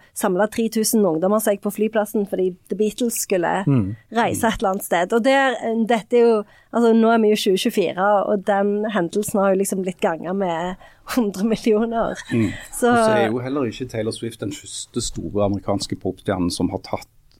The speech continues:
Speaker 3: eh, stilling politisk, ikke sant? Altså, Bruce Springsteen har jo vært en aktiv støttespiller for Obama, for eksempel, under hans valgkamp,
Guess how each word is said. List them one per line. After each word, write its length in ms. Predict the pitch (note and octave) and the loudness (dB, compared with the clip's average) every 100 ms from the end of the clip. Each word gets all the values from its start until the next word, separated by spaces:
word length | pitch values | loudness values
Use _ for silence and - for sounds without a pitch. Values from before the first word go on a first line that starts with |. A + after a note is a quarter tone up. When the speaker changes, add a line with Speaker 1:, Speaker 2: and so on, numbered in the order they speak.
| - | -6
Speaker 3:
eh, 120 | F2 G2 - - | -6 -6 -12 -12
stilling 420 | - G2 E2+ G#2 | -8 -6 -4 -4
politisk, 640 | A2 B2+ D#3 - - - - | -2 -2 -2 -8 -12 -16 -12
ikke 100 | G2+ | -6
sant? 220 | A2 - | -6 -4
Altså, 180 | G2 F#2+ - - G2+ F#2+ | -6 -6 -10 -8 -8 -4
Bruce 160 | G#2 | -6
Springsteen 520 | - G#2+ G#2+ - C3+ F#2+ | -2 -4 -2 0 -2 -2
har 100 | F2+ | -4
jo 60 | |
vært 260 | F#2 F2+ - | -4 -4 -4
en 120 | F#2+ | -4
aktiv 420 | D#2 - - A2 F#2 | -6 -10 -6 -4 -4
støttespiller 600 | E2 - - - F#2 F2 | -8 -8 -10 -4 -2 -2
for 160 | F2+ E2+ | -2 -2
Obama, 480 | D#2+ E2+ A#2 C3 - _ - | -2 0 2 0 -4 _ -20
for 100 | - | -10
eksempel, 440 | A2 A#2+ - - F#2+ | -10 -10 -14 -10 -6
under 200 | F2 F2+ | -6 -8
hans 200 | F2+ F2 | -10 -6
valgkamp, 400 | F2 G#2+ - B2 | -4 -4 -6 -8